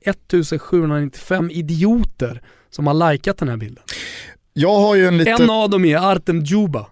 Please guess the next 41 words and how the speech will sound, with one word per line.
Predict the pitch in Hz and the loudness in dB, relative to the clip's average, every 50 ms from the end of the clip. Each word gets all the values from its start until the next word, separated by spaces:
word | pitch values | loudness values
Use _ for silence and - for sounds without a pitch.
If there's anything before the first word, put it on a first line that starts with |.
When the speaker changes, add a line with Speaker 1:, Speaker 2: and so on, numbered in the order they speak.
| _ _ | _ _
Speaker 2:
Jag | - 156 147 139 156 | -2 0 2 2 4
har | 151 170 185 180 | 4 4 4 4
ju | 170 160 156 156 147 | 4 4 4 4 2
ett, | 139 - - - | 0 0 -2 0
eh, | 143 139 139 135 139 | 2 2 4 4 2
ett | 139 - 131 - | 2 2 0 0
uppdrag | 160 143 - - - - 180 185 143 117 110 98 85 76 - - - | 0 0 0 -2 -2 0 2 2 2 2 0 -2 -4 -8 -12 -16 -8
till | - - 131 120 | -2 0 0 2
våra | 110 117 113 113 | 2 2 2 2
lyssnare. | 117 110 - - 113 104 95 92 92 - _ _ _ - - - _ _ _ _ | 2 0 0 0 -2 -2 -2 -2 -6 -10 _ _ _ -20 -20 -20 _ _ _ _
Speaker 1:
Han | _ - 131 - - 196 190 | _ -8 -8 -6 -2 -2 0
äter | 190 190 190 - - - 175 165 | 0 0 -2 -4 -6 -6 -4 -4
ju | 147 | -4
Crescito | - - 151 - - 170 165 151 - | -4 -6 -8 -4 -4 -4 -4 -6 -8
till | 135 123 127 | -12 -14 -8
frukosten | - - 202 - - - - 117 - - 113 | -4 -4 -4 -4 -4 -8 -16 -14 -14 -14 -14
här. | - - - - - - | -14 -16 -16 -18 -12 -6
Speaker 2:
<laughs> | - - - - - - - - - - - - - - - - - - - - | -2 -2 -2 -2 -4 -8 -10 -12 -16 -20 -20 -20 -18 -18 -18 -18 -18 -16 -8 -2
Nej, | 143 160 | 0 0
men | 175 | 2
jag | 190 | 2
har | 202 214 | 2 2
ett | 190 | 2
litet | 220 208 196 202 | 0 0 0 0
uppdrag | 220 208 - - 233 214 - | 0 -2 0 0 0 0 2
till | - 147 | 2 2
våra | 151 147 | 2 2
lyssnare | 151 151 - - 175 127 92 - - | 2 2 0 0 0 0 -2 -2 -4
Speaker 1:
Jaha. | 127 120 143 208 | -4 -4 -2 -2
Speaker 2:
som | 233 - 147 | 0 0 0
är | 147 | 0
intresserade | 143 139 139 - - 185 190 165 135 123 | 0 0 -2 0 0 2 2 2 2 2
av | 113 113 107 | 2 2 2
att, | 107 104 - - | 2 0 0 0
eh, | 120 113 110 101 | 2 2 2 2
hjälpa | 117 123 110 104 - - | 2 2 0 0 0 0
oss, | 143 131 - - - - | 0 0 0 0 0 2
eh, | 120 113 110 110 110 | 2 4 4 2 2
i, | - 123 117 113 107 107 107 | 2 2 2 2 4 4 4
eh, | 107 104 104 101 101 98 92 - - _ _ _ | 2 2 2 0 0 -2 -4 -8 -12 _ _ _
ja, | - 110 117 110 | -8 -8 -6 -6